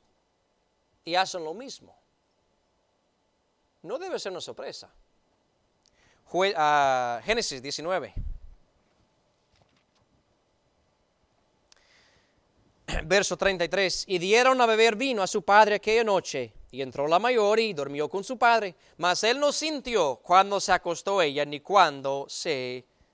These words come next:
levantó." Final de verso treinta y cinco. "Pero no echó de ver cuando se acostó ella, ni cuando se levantó."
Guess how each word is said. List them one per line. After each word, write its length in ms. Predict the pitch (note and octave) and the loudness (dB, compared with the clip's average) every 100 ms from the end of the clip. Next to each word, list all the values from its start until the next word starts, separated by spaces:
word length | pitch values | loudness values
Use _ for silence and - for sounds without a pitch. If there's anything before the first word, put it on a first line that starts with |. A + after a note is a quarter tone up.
| - | -10
levantó." 600 | B2+ C3 B2 C#3+ C#3 G#2 - - - _ | -4 -2 -2 -4 -6 -8 -16 -20 -20 _
Final 320 | - F3+ F#3+ | -4 2 2
de 80 | F#3+ | 2
verso 240 | F3+ F3+ | 0 0
treinta 300 | F3+ F#3 F3+ | 0 -2 0
y 40 | F3 | -2
cinco. 440 | A#3 A3+ - G#2+ - - - _ _ - | -2 -4 -6 -10 -12 -16 -18 _ _ 0
"Pero 200 | D#3+ D#3 | 2 2
no 240 | F3 G#3+ | 4 4
echó 280 | A3 B3 B3 | 4 4 2
de 100 | B3+ | 6
ver 320 | C4 G#3 F3 | 6 6 4
cuando 400 | - F#3+ F#3 F3+ | 6 6 6 2
se 100 | F3+ | 0
acostó 440 | F3 E3+ - G3+ | 0 -2 -2 2
ella, 260 | G3 C#3+ D3 | 2 2 0
ni 180 | C#3+ C#3+ | -2 -4
cuando 600 | - F#3+ C#3 C3 C3+ C3+ | 4 4 4 -2 -4 -4
se 600 | - D#3+ B2 B2 B2+ C3+ _ | -4 -4 -4 -6 -10 -16 _
levantó." 580 | B2+ B2 A#2+ A2 C3 | -10 -8 -10 -10 -10